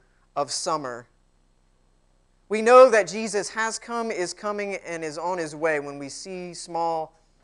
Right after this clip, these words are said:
acts of love being done? It was Mother Teresa who said, "We can do no great things, but only small things with great love." And over the course of days and months and years,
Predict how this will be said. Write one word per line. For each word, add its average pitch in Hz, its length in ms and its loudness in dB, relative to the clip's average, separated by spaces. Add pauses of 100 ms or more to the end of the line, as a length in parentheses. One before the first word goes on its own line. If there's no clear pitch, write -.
(140)
acts 156 280 -4
of 139 120 -10
love 127 720 -4
being 123 220 -16
done? 113 160 -18 (2500)
It 180 40 -8
was 180 100 -2
Mother 202 240 6
Teresa 196 580 0
who 190 180 -4
said, 170 340 0
"We 175 80 -2
can 175 140 -6
do 165 120 -4
no 170 240 2
great 165 380 0
things, 185 380 -6
but 156 160 -6
only 165 220 -8
small 151 380 -6
things 156 360 -12
with 135 160 -16
great 151 500 -4 (400)
love." 156 640 -4 (2250)
And 170 100 -12
over 202 180 2
the 175 120 0
course 196 360 0
of 139 160 -8
days 175 520 -2
and 143 260 -12
months 165 500 -4
and 147 200 -10
years, 185 600 -4